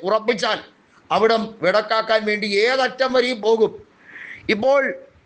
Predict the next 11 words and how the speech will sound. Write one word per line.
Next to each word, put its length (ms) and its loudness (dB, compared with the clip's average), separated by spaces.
ഏറ്റവും 460 0
ഒടുവിൽ 260 2
നമ്മൾ 180 0
കാണാൻ 260 2
പോകുന്നത് 420 2
മണിപ്പൂരിൽ 680 2
നിയമസഭാ 460 2
തെരഞ്ഞെടുപ്പ് 540 2
എത്ര 180 0
നാൾ 160 0
നീട്ടിവെക്കാം, 600 -2